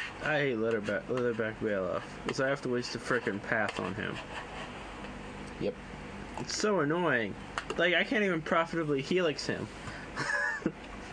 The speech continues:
Speaker 1: Uh, Johnny just says, "I'll keep that tapped."
Speaker 2: Oh, God.
Speaker 1: Have you ever intentionally ran s-, ran a, uh, you don't run Planeswalkers that much.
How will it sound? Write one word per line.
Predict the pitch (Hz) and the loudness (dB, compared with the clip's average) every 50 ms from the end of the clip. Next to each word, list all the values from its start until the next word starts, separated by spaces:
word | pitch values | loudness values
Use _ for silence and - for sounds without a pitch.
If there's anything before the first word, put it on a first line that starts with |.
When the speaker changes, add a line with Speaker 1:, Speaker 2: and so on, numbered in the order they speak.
| - - - - - - - - - - - | -10 -10 -10 -10 -10 -10 -8 -8 -6 -4 -2
Speaker 1:
Uh, | - 175 | -2 0
Johnny | 151 156 165 196 196 180 | 2 4 4 4 4 4
just | 165 160 156 - | 2 2 0 2
says, | - 170 156 156 139 | 4 4 4 6 6
"I'll | 123 139 143 | 4 2 2
keep | - - 147 143 - | 0 -4 -4 0 2
that | 131 113 90 - | 2 2 2 0
tapped." | - - 101 95 - - - - - - - - - - - - - - - - - - - - - - - - - - - - - - - - - - - - - - - - - - - - - - - - - - - - - - 190 - - - - - - - - - - - - - - - - - - - - - 76 87 | -2 -2 -2 -2 -2 -4 -6 -10 -10 -10 -10 -12 -12 -12 -12 -10 -10 -10 -10 -12 -12 -12 -12 -12 -12 -12 -12 -12 -12 -12 -12 -12 -12 -12 -12 -12 -12 -12 -12 -12 -12 -12 -12 -12 -12 -12 -12 -12 -12 -12 -12 -12 -12 -12 -10 -10 -10 -10 -10 -12 -12 -12 -12 -12 -10 -10 -10 -10 -10 -10 -12 -12 -12 -12 -12 -12 -12 -10 -8 -6 -2 0
Speaker 2:
Oh, | 92 101 117 | 2 4 4
God. | - 120 - - 80 98 - - - - - - - | 6 6 4 4 2 -2 -6 -10 -12 -12 -12 -10 -6
Speaker 1:
Have | - 135 | -2 2
you | 139 147 | 4 4
ever | 151 151 156 143 | 4 4 4 4
intentionally | 135 143 135 127 - 135 127 123 - - 139 135 123 | 2 2 0 0 0 0 0 0 0 0 2 2 2
ran | 113 113 113 117 123 | 2 2 2 2 0
s-, | 120 - - - - | -2 -4 -6 -6 -4
ran | 113 120 117 117 117 123 | 0 2 2 2 2 2
a, | 117 113 | 2 2
uh, | 110 104 104 107 107 107 - - - - - - - - - - - - - - - - - - - - - - - - - - - - - - - - - - - - - - - - - - 127 131 - | 4 2 2 2 0 -2 -6 -10 -10 -10 -10 -10 -10 -10 -10 -10 -10 -10 -10 -10 -10 -10 -10 -10 -10 -10 -10 -10 -10 -10 -10 -8 -10 -10 -10 -10 -10 -10 -10 -10 -10 -10 -10 -10 -10 -10 -8 -6 -4 -2 0
you | 147 147 | 2 2
don't | 147 143 | 2 2
run | 127 113 107 | 2 2 0
Planeswalkers | - - 107 104 98 104 95 95 104 95 90 | 2 0 0 2 2 0 0 0 0 -2 -2
that | - 95 82 78 | -2 -2 -2 0
much. | 92 92 90 - - | 0 0 0 -2 -4